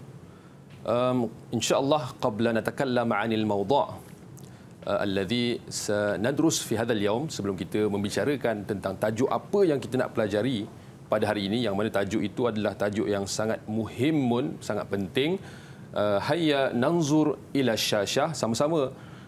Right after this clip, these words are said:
kepada semua para penonton, kita lihat kepada skrin di hadapan. Taib. Uh, al-maktub yang tertulis di hadapan ini adalah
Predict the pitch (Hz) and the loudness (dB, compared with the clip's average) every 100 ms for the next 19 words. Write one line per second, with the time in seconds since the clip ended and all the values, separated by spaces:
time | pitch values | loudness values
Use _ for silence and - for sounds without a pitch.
0 | - - - - - 101 95 - 120 117 | -18 -18 -18 -18 -6 -2 -2 -2 0 2
1 | 110 117 139 156 156 156 - - 113 110 | 0 2 0 2 2 2 -2 -4 0 2
2 | 113 - 113 107 104 98 95 101 - 113 | 0 -4 -2 0 2 0 0 0 0 0
3 | 110 104 - - - - - - - - | 0 -2 -8 -16 -18 -18 -20 -20 -20 -18
4 | 101 101 95 90 82 78 - - - - | -6 -4 -2 -4 -6 -10 -16 -20 -20 -20
5 | - - - - - - - - - 123 | -20 -20 -20 -20 -20 -20 -20 -20 -4 0
6 | 117 131 - - - - 110 117 110 - | 0 -2 -10 -18 -10 -2 0 2 0 2
7 | 160 151 - - 113 113 - - 147 - | 2 2 -2 -4 -2 0 -2 0 0 2
8 | 120 117 120 113 123 143 101 107 135 131 | 0 2 0 2 2 0 0 0 0 -2